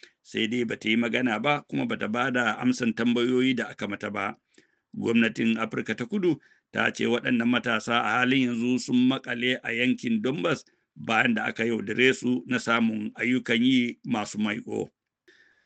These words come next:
Masu haro, kada a shafa, labaran duniya ake sauraro daga nan sashin Hausa na Amurka ke magana a nan birnin Washington D C. Mutumin nan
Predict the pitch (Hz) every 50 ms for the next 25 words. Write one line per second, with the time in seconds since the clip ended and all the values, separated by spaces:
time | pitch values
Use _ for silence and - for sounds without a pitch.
0 | _ - - 147 175 - 185 180 170 175 180 175 190 180 170 160 156 147 - 151
1 | 160 151 147 - 175 147 143 143 131 131 131 120 123 127 135 135 143 147 147 160
2 | 160 156 151 135 135 135 131 - 127 113 - 139 139 143 143 147 147 156 151 147
3 | 139 123 117 117 127 127 123 117 113 110 107 101 101 110 - 120 117 120 113 -
4 | 127 117 110 117 135 135 131 - 127 127 127 127 127 120 - 151 139 123 113 -
5 | - 123 120 120 113 - 123 113 98 98 98 90 87 95 90 80 - - _ -
6 | 113 117 123 117 110 104 110 110 107 113 113 113 117 113 107 - 107 92 - -
7 | 98 92 95 98 101 101 104 - - 104 101 87 - _ _ _ _ _ _ _
8 | _ _ _ _ _ _ _ _ _ _ _ _ _ _ _ _ _ _ _ _
9 | _ _ _ _ _ _ _ _ _ _ _ _ _ _ _ - - 233 254 254
10 | 254 233 240 254 262 233 190 190 190 190 196 190 190 190 196 190 202